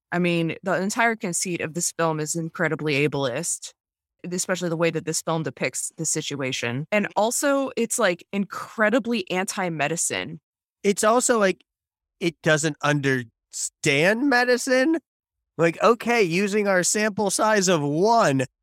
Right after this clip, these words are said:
Speaker 2: with no control group,
Speaker 1: Yeah.
Speaker 2: gave one lady one dosage of medication,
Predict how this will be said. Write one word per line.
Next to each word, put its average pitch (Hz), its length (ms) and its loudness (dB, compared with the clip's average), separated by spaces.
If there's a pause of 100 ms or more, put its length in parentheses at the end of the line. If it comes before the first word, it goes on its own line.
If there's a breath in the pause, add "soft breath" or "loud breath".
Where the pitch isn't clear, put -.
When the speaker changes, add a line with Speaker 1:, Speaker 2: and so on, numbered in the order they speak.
(160)
Speaker 2:
with 180 360 4
no 156 480 4
control 220 600 2
group, 147 440 4 (360)
Speaker 1:
Yeah. 156 420 4
Speaker 2:
gave 190 200 -2
one 190 480 4
lady 196 580 2 (240)
one 175 760 2
dosage 202 640 4
of 180 140 4
medication, 180 920 0